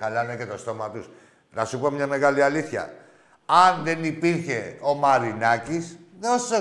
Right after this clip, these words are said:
ρε και να σας κακοφαίνεται, ρε μπουρδέλα, πού είναι εδώ ο πρόεδρος. Αν δεν υπήρχε εδώ αυτός ο, εδώ ο άνθρωπος, δεν θα υπήρχαν και αυτοί οι μηδενιστές,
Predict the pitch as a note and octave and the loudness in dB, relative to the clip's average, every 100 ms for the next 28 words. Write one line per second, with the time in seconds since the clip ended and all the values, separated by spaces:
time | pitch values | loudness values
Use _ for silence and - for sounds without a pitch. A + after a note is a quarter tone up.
0 | F3 C3+ B2+ A#2+ A2 A2 - G2+ G2+ A2 | 0 -2 -2 -4 -4 -8 -6 -6 -6 -6
1 | G2 F#2 F#2+ F#2 F#2 F2 D#2+ G2 F#2+ F2+ | -8 -8 -10 -10 -8 -10 -10 -10 -10 -12
2 | A#2+ C3+ F#2+ F2+ E2+ E2+ E2+ D2 C2+ _ | -12 -14 -12 -12 -12 -12 -14 -14 -20 _
3 | _ _ F#3+ G#3 G3 G3+ F#3+ F3 F3+ D#3+ | _ _ 4 4 4 2 2 0 0 2
4 | D3 D#3+ C#3 D#3+ D3 C3 A2+ G#2+ G#2 G#2+ | 4 6 6 2 0 0 2 0 -2 0
5 | B2+ A#2 G#2 A2+ A#2 A#2 D3+ - - - | 2 4 4 2 -2 -4 -6 -8 -18 -20
6 | - - G3 G3 F#3+ - G#3 G3 G3 F#3 | -14 0 6 10 10 8 4 6 4 4
7 | E3+ E3 G#3 F#3+ F#3+ F3+ F3 E3 F#3 G#3 | 2 2 -4 -2 2 4 4 -2 2 2
8 | - | 2